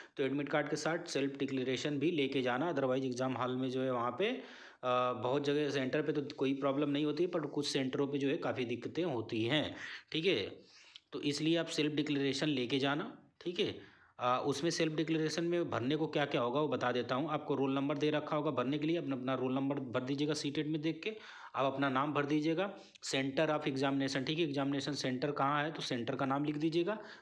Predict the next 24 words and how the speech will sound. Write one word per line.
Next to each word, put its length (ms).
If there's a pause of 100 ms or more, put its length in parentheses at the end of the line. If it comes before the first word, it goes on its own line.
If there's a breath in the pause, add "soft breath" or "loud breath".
(100)
और 120
शिफ्ट 420
पूछेगा 380
एक 140
जगह 200
तो 100
शिफ्ट 300
में 120
आप 100
शिफ्ट 300
में 300
जो 140
है 120
भर 120
दीजिएगा, 320
सेकेंड 400
या 120
फर्स्ट 280
शिफ्ट 140
जो 200
भी 120
हो, 120
ठीक 180
है। 140